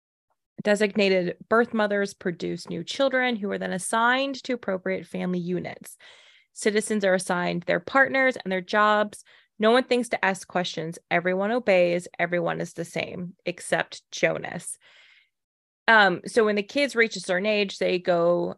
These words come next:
and receive their life assignment, which, um,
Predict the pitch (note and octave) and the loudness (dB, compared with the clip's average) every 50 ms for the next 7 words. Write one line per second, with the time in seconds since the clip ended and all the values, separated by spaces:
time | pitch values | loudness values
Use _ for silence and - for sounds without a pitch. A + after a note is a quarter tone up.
0 | _ - F#3+ F#3 F3 F3 F3+ F#3 - - F3+ F3+ E3+ F3 F3 F3+ F3 F3 F3+ F3 | _ -4 -2 -2 -2 -2 -4 -6 -6 -4 -6 -4 0 2 2 2 2 2 2 2
1 | F3+ F#3 F3+ - _ - F3+ - - - E3 D#3+ E3+ F3 F3+ A3 F4 G4+ G4 - | 2 2 -2 -4 _ -8 -8 -6 -4 -2 -2 -2 0 -2 0 0 0 -2 -4 -8
2 | - - - F3 E3 - - - - - - _ - F3 E3+ E3 D#3+ D#3+ - | -8 -4 -2 -2 -2 -2 -6 -10 -10 -10 -6 _ 0 0 0 0 -2 -8 -10